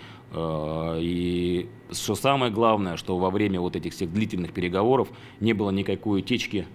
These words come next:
информации, все прошло очень тихо, то есть достаточно профессионально, и молодцы коллеги, что, э, это, э, этот трансфер довели до логического завершения. Абсолютно. Мы с ним, мы с Эссером поговорили, э, когда он прилетел, понимаем, что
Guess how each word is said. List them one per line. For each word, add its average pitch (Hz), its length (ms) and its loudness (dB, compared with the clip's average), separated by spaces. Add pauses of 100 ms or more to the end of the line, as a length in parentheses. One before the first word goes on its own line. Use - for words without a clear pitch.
информации, 104 560 -2
все - 160 -6
прошло - 320 -2
очень 92 220 -2
тихо, 123 300 0
то - 100 -8
есть 82 160 -2
достаточно 90 420 -4
профессионально, 104 720 0 (340)
и 87 640 0
молодцы 95 440 0
коллеги, 95 380 0
что, 80 320 -4 (360)
э, 80 960 -4 (400)
это, 87 640 0
э, 104 200 -2
этот 107 300 0 (160)
трансфер 104 420 0
довели 87 380 0
до 90 180 0
логического 82 540 -4
завершения. 80 480 -4
Абсолютно. 98 400 -2
Мы 107 100 4
с 107 80 0
ним, 123 120 -2
мы 127 100 4
с 117 100 0
Эссером 101 300 2
поговорили, 104 640 4 (540)
э, 98 500 2
когда 98 260 2
он 101 120 2
прилетел, 98 500 0
понимаем, 90 420 0
что 85 340 -4